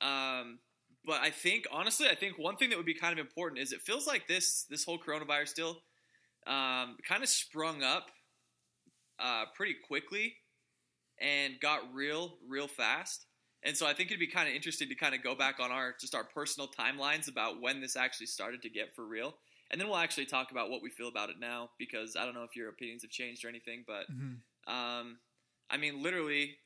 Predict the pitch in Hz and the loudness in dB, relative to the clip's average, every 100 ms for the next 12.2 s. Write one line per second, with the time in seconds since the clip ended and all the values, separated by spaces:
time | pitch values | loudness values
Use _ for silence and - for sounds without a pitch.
0 | _ _ _ _ _ 143 139 131 131 135 | _ _ _ _ _ -6 -4 -4 -2 0
1 | 160 - 143 147 143 135 127 - 147 160 | 0 2 4 2 0 -2 -2 0 2 4
2 | 165 165 - _ _ _ - 120 110 - | 2 -4 -10 _ _ _ -4 0 0 -2
3 | 135 - 139 139 160 156 160 175 160 151 | -6 -6 -6 -6 0 0 2 2 2 0
4 | 156 147 147 151 135 135 - 139 131 127 | -2 -2 -2 -4 -6 -2 2 2 0 -4
5 | 131 127 123 131 123 139 139 127 131 - | -6 -4 -2 0 -2 -4 -4 -4 -6 -4
6 | 123 123 117 - - _ _ - 110 110 | -4 -4 -6 -10 -10 _ _ -6 -4 -2
7 | 104 - - - - 135 - - - 131 | -4 -8 -14 -6 -4 -4 -6 -4 -4 -4
8 | - 117 113 110 120 110 113 - 123 120 | -4 -4 -4 -6 -8 -12 -8 -4 -4 -4
9 | - - - - - _ _ _ _ _ | -8 -20 -20 -20 -20 _ _ _ _ _
10 | _ 139 135 - 175 - 190 180 170 175 | _ -2 2 4 6 4 2 0 4 4
11 | 175 - 151 143 139 131 135 170 - 202 | 6 4 4 2 2 0 0 2 2 0
12 | 185 180 | 0 -2